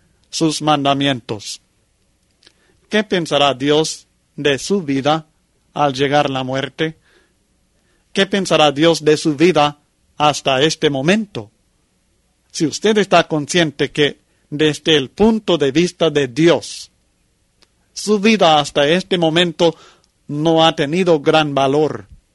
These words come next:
usted puede cambiar todo esto. Lo puede hacer, pero no lo puede hacer mientras esté separado de Cristo.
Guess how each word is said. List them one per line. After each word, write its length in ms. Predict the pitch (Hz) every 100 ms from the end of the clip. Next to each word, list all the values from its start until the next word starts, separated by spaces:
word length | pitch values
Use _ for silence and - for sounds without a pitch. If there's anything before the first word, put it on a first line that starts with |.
| _ _ _ _ _ _
usted 420 | - 123 - 156 139
puede 260 | 156 165
cambiar 420 | 165 165 165 139
todo 360 | 123 139 123 123
esto. 380 | 127 - 151 151 _ _ _ _ _ _ _ _ _ _ _ _
Lo 260 | 139 143 127
puede 340 | 160 190 151
hacer, 520 | 135 131 165 151 - _ _ _ _ _ _ _ _ _ _
pero 320 | - 165 156 143
no 260 | 143 226
lo 220 | 208 151
puede 300 | - 175 160
hacer 480 | 151 143 175 196 202 - _ _ _ _
mientras 560 | 151 165 175 175 165 -
esté 340 | 143 - 165
separado 580 | - 156 143 131 131 143
de 140 | 147
Cristo. 540 | 147 143 120 - 110